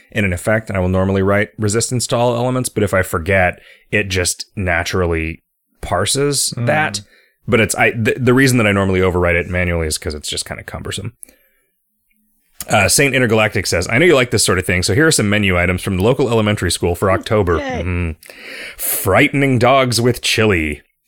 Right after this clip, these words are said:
Speaker 1: Screaming stuffed potato with broccoli and cheese sauce." That's
Speaker 3: <laughs>
Speaker 1: one, two, three, four, five, six, seven, eight words, and only one of them is spooky.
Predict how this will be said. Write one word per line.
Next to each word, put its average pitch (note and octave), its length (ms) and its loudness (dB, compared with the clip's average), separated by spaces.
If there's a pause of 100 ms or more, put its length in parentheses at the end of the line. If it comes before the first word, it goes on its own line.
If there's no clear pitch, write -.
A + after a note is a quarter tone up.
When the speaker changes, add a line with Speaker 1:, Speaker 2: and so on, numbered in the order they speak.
(180)
Speaker 1:
Screaming C#3 680 0
stuffed - 440 0
potato A#2 520 2
with F2 240 -2
broccoli G#2+ 480 2
and G#2+ 120 0
cheese B2 440 2
sauce." - 520 0 (280)
That's A#3 340 2
Speaker 3:
<laughs> E4 380 -2
Speaker 1:
one, - 160 2
two, F#4 80 4
three, F3 180 4
four, C#3 380 2
five, B2 420 2
six, - 300 -2
seven, A#2 340 0
eight D3+ 300 2
words, A2 580 2
and A2 160 0
only A2+ 200 2
one G2+ 180 4
of F#2+ 100 -2
them F#2+ 160 2
is F2 420 -2
spooky. - 520 -4